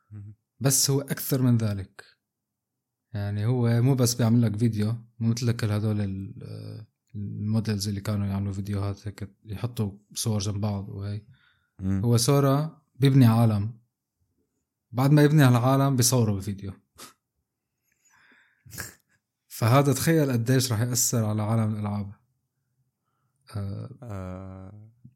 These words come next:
Speaker 1: هلا مو بس على عالم الألعاب، الموضوع مخيف.
Speaker 2: هلا نحن ما بدنا غير بحالنا <laughs> الألعاب. ما بيهمنا. نحن ال-، ال-، أنا أساسًا رافع إيدي ومستسلم لل-،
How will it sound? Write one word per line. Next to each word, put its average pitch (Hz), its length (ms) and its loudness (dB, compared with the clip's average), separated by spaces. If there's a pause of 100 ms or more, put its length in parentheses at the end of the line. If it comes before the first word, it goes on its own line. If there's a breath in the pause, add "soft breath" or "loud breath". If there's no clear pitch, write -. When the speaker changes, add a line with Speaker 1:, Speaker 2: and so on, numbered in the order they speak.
(500)
Speaker 1:
هلا - 580 -8 (260)
مو 123 160 -8
بس 135 120 -8
على 101 120 -6
عالم 104 200 -6
الألعاب، 101 340 -8
الموضوع 101 300 -6
مخيف. 110 500 -8 (920)
Speaker 2:
هلا 156 120 6
نحن 185 180 8
ما 196 160 10
بدنا 135 580 4
غير 135 200 6
بحالنا 123 260 6 (100)
<laughs> 165 120 10
الألعاب. 107 320 2 (1040 loud breath)
ما 147 120 6
بيهمنا. 131 340 8
نحن 131 220 8
ال-، 131 260 2
ال-، 135 280 -2
أنا 156 200 8
أساسًا 175 580 6
رافع 143 320 4
إيدي 147 300 4
ومستسلم 127 1400 2
لل-، 110 260 -2